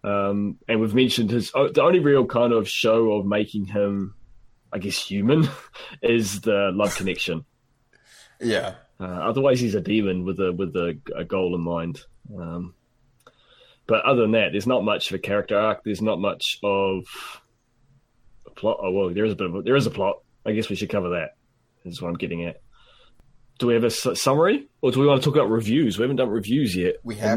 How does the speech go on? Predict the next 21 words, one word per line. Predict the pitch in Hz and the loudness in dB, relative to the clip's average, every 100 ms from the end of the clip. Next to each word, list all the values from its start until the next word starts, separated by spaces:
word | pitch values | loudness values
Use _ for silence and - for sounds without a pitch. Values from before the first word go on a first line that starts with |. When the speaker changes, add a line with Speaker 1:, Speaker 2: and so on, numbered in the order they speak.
| 123 | 2
Speaker 1:
maybe | 104 | 2
'cause | 107 | 0
Speaker 2:
done | 123 | 2
Speaker 1:
they | |
Speaker 2:
the | 127 | 0
Speaker 1:
usually | 98 92 | 0 -4
cover | 120 110 | -4 -2
the | |
Speaker 2:
reviews | 110 | -2
Speaker 1:
plot | 127 | -2
Speaker 2:
yet. | - | 0
Speaker 1:
for | 156 131 | 2 2
us. | - - - - | 2 -6 -8 -6
Speaker 2:
Um, | 123 120 117 113 110 143 | -2 -2 -2 -2 -4 -4
yeah, | 190 | -2
let's, | 107 107 - - - | -2 -4 -4 -6 -8
let's | 104 - - - | -10 -6 -4 -4
see | 98 | -6
what | 101 110 110 | -6 -6 -4
they | 110 | -4
got. | 110 87 | -2 -2